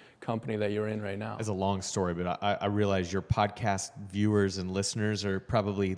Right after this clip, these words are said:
Speaker 2: listening for real estate, so I don't wanna go too deep into the story. But I started when I was sixteen years old in television and radio. I got my first show when I was nineteen. I moved to Las Vegas. I worked with Ryan
Speaker 1: Las Vegas,
Speaker 2: Seacrest in
Speaker 1: okay.
Speaker 2: Los Angeles.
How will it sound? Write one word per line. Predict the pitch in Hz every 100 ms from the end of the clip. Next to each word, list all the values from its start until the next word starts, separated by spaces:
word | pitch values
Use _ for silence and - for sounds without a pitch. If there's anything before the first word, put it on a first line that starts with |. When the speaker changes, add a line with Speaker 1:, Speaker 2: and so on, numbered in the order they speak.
| 87
Speaker 2:
listening | 123 - 120 104
for | -
real | 90 101 120
estate, | 127 - 139 135 -
so | 110
I | 101
don't | 110
wanna | 113 110
go | 107 104
too | - - 160
deep | 127 139 127
into | 113
the | 107 104
story. | - 101 95 107 - - - - -
But | 110
I | 110
started | 113 - 127 131
when | 120
I | 113
was | 104
sixteen | - 131 - 127
years | 113 107 95
old | 98 95
in | 90
television | 87 98 98 90 92
and | 87
radio. | 87 87 85 85 85 85 - - -
I | 101
got | 101
my | 98
first | 101 143 139
show | - 131
when | 110
I |
was | 98 95
nineteen. | 98 101 - 101
I | 92
moved | 95 92
to | 98
Las | 87 85 -
Vegas. | 90 87 87 -
I |
worked | 95 110 -
with | 90
Ryan | 85 101 113 113
Speaker 1:
Las | 101
Vegas, | 131 139
Speaker 2:
Seacrest | 120 117 120 120
in | 101
Speaker 1:
okay. | 98
Speaker 2:
Los | 98 -
Angeles. | 117 120 110 117 117 113 -